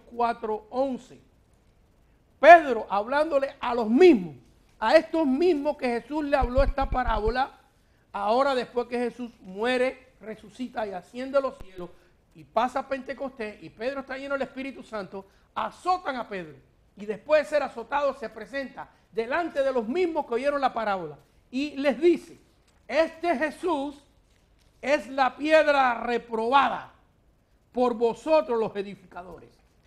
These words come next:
la cual ha venido a ser cabeza del ángulo". Versículo doce. "Y en ningún otro hay salvación", lo que usted está diciendo.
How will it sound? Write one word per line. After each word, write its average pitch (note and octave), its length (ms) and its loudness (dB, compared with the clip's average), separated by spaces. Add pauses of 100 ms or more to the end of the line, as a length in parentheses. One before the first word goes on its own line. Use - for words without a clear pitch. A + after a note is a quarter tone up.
(440)
la A#3 240 2
cual C#4+ 280 2
ha D4 100 2
venido C4 380 -2
a - 40 -8
ser C#4 340 -4
cabeza C4 500 -2
del A#3 140 0
ángulo". E3+ 400 -2 (300)
Versículo B3+ 500 -8
doce. B3+ 320 0 (420)
"Y A#3 180 -4
en B3 180 0
ningún D4 560 0
otro F4 580 2 (140)
hay D#4 280 4
salvación", B3+ 680 -2
lo G3+ 100 -4
que G3+ 80 -12
usted G3 100 -16
está A#3+ 120 -12
diciendo. G#3 420 -12